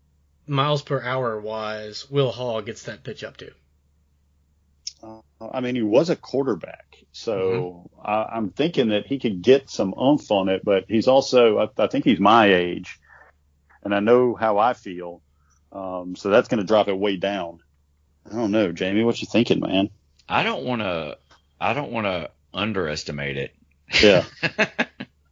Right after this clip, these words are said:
Speaker 2: Well, mainly because, yeah, I, I don't wanna be on Will Hall's bad side by
Speaker 1: <laughs>
Speaker 2: underestimating how fast he can throw. So I'm gonna say, uh, you know, ninety-seven. I'm, I'm thinking
Speaker 1: Holy
Speaker 2: this coach
Speaker 1: Moses.
Speaker 2: will get it up there in the ninety-seven range.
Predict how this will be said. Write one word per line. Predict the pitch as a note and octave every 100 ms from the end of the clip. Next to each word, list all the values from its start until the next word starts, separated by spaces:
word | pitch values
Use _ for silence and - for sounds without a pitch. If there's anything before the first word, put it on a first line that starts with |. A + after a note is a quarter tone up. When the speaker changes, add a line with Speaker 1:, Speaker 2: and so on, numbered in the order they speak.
| _ - -
Speaker 2:
Well, | C#3
mainly | C#3+ G3+ D#3+
because, | B2+ C#3+ B2 B2+
yeah, | C#3 B2 A#2+ A#2
I, | C3+ B2+
I |
don't | C3 C3+
wanna | B2+
be | A#2 B2
on | A#2+ A#2 A2+ G#2+ G#2+
Will | B2 A#2+
Hall's | A2+ A2 -
bad | G#2 A2 -
side | - - F2+ F2+
by | C#3+ E3 G3+ A3 - F#2+
Speaker 1:
<laughs> | A2
Speaker 2:
underestimating | A2 G#2+ A2+ - A#2 A#2 A2
how | - G#2
fast | - F#3 - - - _ - -
he | D3
can | B2+
throw. | B2 C3
So | A#2+ D3+
I'm | G3+
gonna | G3+
say, | - F3+ D#3+ D#3+
uh, | D3 C#3 C3+ C3+
you | C3+ C#3+ D3
know, | C#3
ninety-seven. | D#3+ F#3 F3 - C3 F#2 F2
I'm, | F#2+ A#2+
I'm | B2 C3+
thinking | G#3 F#3+
Speaker 1:
Holy | C3 C#3+
Speaker 2:
this | C#3
coach | C3+ B2+
Speaker 1:
Moses. | C#3 B2 C3 G#2+ -
Speaker 2:
will | C3
get | D3 D3
it | C#3+
up | C#3
there | D3 C#3 C#3
in | C3
the | B2+
ninety-seven | B2 C3 C3 B2+ _ _ _ _ C3 B2+ - - C3+ B2+ A2+ G2
range. | F#2 E2 E2 E2+ - -